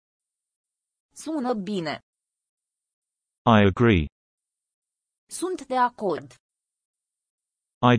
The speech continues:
Speaker 2: don't agree.
Speaker 1: Nu sunt de acord.
Speaker 2: That's true.
Speaker 1: Este adevărat.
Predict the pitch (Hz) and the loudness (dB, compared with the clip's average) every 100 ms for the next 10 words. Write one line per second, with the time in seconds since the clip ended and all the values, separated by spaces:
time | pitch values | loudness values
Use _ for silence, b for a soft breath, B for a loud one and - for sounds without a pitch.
0 | 127 117 113 98 113 101 78 - _ _ | 4 4 4 2 2 2 0 -8 _ _
1 | _ _ _ _ _ _ _ _ - 247 | _ _ _ _ _ _ _ _ -14 -8
2 | 320 311 311 311 262 254 247 240 202 139 | -8 -8 -10 -10 -4 -2 -2 -2 -6 -6
3 | - _ _ _ _ _ _ _ _ _ | -10 _ _ _ _ _ _ _ _ _
4 | _ _ _ _ _ _ - 147 - - | _ _ _ _ _ _ 0 0 0 -6
5 | - 101 78 71 - _ _ _ _ _ | 0 2 2 0 -8 _ _ _ _ _
6 | _ _ _ _ _ _ 170 226 240 196 | _ _ _ _ _ _ -8 -8 -4 -2
7 | 156 165 160 226 247 190 - | -2 -2 -2 0 0 -2 -10